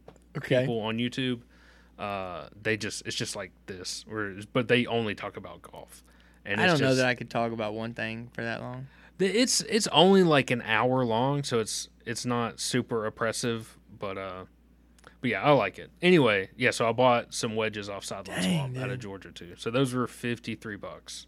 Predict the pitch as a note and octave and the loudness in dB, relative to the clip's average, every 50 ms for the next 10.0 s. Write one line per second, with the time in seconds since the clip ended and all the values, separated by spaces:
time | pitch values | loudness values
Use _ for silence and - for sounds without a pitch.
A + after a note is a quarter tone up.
0 | _ _ - - D3 D3 C#3+ C3+ D3+ C#3+ C3+ B2+ B2+ - D3+ C#3 C3+ - - C3+ | _ _ -6 0 2 2 2 4 2 2 2 0 0 0 0 0 0 2 2 2
1 | C3 C3 - - C#3 C3+ B2+ A#2+ A#2+ B2 B2 - A#2+ A#2 A#2+ A#2+ - - C3+ B2 | 2 0 -2 -4 -2 -2 -2 -2 -4 -6 -8 -8 -8 -8 -8 -8 -6 -4 -4 -2
2 | - C#3 B2 - C3 A#2+ - B2 B2 B2 B2+ B2+ B2 B2+ B2+ A#2+ A#2+ A#2+ B2 A#2+ | 0 -2 -2 -2 -6 -6 -2 0 2 2 2 2 0 -2 -4 -2 -2 -2 -2 -4
3 | A#2+ - - - - - - - B2 B2 A#2 G#2+ G2+ G2+ G2 F#2+ F2+ E2 - _ | -4 -6 -10 -18 -20 -12 -2 2 4 4 6 4 4 2 -2 -6 -10 -14 -18 _
4 | _ - F#2+ G#2 G#2 - - - B2+ G2+ G2 A2+ A#2 B2 A#2 B2+ C3 A#2+ A#2+ A#2+ | _ -16 -14 -10 -8 -4 -2 -2 -2 -2 -2 -2 -2 -4 -6 -4 -4 -2 -2 -2
5 | A#2+ A2+ A#2+ - - _ _ _ _ _ _ _ - - - - - B2 B2 B2 | -2 -4 -6 -10 -16 _ _ _ _ _ _ _ -18 -18 -12 -6 -4 -2 -2 0
6 | A#2+ A2+ A2+ A#2 B2+ C#3 C3 B2+ B2 A#2+ A#2+ A2+ A2 - C3+ C3 B2+ A#2+ A#2 A2+ | 0 0 0 2 2 4 4 4 4 2 0 -2 -2 0 0 0 2 2 2 4
7 | A2+ A2+ A2 G#2+ G#2 G#2 A2 G#2+ G#2 G2+ G#2 G2+ G2+ F#2+ G2 F#2+ F#2+ - - G#2+ | 4 4 2 2 0 0 -2 -2 0 -2 -4 -4 -2 -2 -2 -4 -4 -8 -8 -10
8 | G2 F#2+ F#2+ E2 - - - - F2 F2+ F2+ - - - G3+ F#3 - - - G#2+ | -8 -8 -10 -12 -12 -14 -12 -12 -14 -14 -16 -12 -2 0 0 0 0 0 -2 -2
9 | G#2 G#2 G2+ - - _ - F#2+ G2 G#2+ A#2 - G3 G3 F#3+ F3+ F3 F3 - | -2 -2 -4 -6 -8 _ -10 -8 -6 -2 4 8 8 10 10 8 6 4 -2